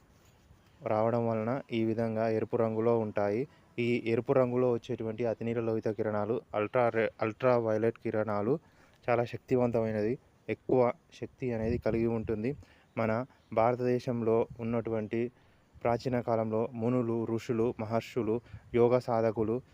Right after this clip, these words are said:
సూర్యోదయ, సూర్యాస్తమయ సమయంలో సూర్య భగవానుని ఆరాధన చేసి, ఆ తరువాత ధూపదీప నైవేద్యాలు కార్యక్రమాలు పూర్తి చేసుకున్న తర్వాత ధ్యానంలో భగవంతుణ్ణి ఆరాధన చేస్తూ ఉండేవారు.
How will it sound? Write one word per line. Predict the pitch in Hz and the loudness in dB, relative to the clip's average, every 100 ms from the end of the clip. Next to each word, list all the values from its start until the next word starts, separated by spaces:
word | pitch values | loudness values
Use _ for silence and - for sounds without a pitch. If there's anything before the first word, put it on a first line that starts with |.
| _ - | _ -12
సూర్యోదయ, | - 123 127 123 117 113 113 - | -4 2 4 4 2 0 -2 -4
సూర్యాస్తమయ | 120 117 117 - 117 107 107 - | -2 0 0 -2 -4 -2 -4 -4
సమయంలో | 113 110 110 107 113 143 - - - | -4 -4 -4 0 0 -2 -10 -20 -4
సూర్య | 123 127 | 2 2
భగవానుని | 117 117 113 117 110 113 117 107 | 2 2 2 0 0 0 0 2
ఆరాధన | 117 113 113 107 | 2 0 -2 -4
చేసి, | 104 - 123 - - _ - | -6 -2 -4 -4 -14 _ -2
ఆ | 113 | -2
తరువాత | 113 117 117 120 110 113 135 - - - - - - - | 0 2 4 2 2 0 -2 -8 -18 -18 -20 -20 -20 -8
ధూపదీప | 110 123 127 120 123 | -2 2 2 2 0
నైవేద్యాలు | 113 117 123 117 120 110 120 117 | 0 2 0 2 2 2 0 0
కార్యక్రమాలు | 110 110 123 117 107 - | 0 0 0 -2 -4 -4
పూర్తి | 117 123 117 | -4 -2 -2
చేసుకున్న | - - 113 | -2 -2 -4
తర్వాత | 107 110 107 107 120 135 _ _ _ _ | -2 -2 -2 -2 -4 -6 _ _ _ _
ధ్యానంలో | 110 127 123 127 123 113 127 _ _ _ _ _ _ - | -2 0 2 2 4 4 2 _ _ _ _ _ _ -6
భగవంతుణ్ణి | 110 110 123 120 120 113 120 104 | 0 2 2 2 0 0 0 2
ఆరాధన | 107 113 113 113 | 4 4 2 0
చేస్తూ | 113 113 - 117 | 0 0 0 0
ఉండేవారు. | 113 110 110 104 110 | 2 2 4 4 2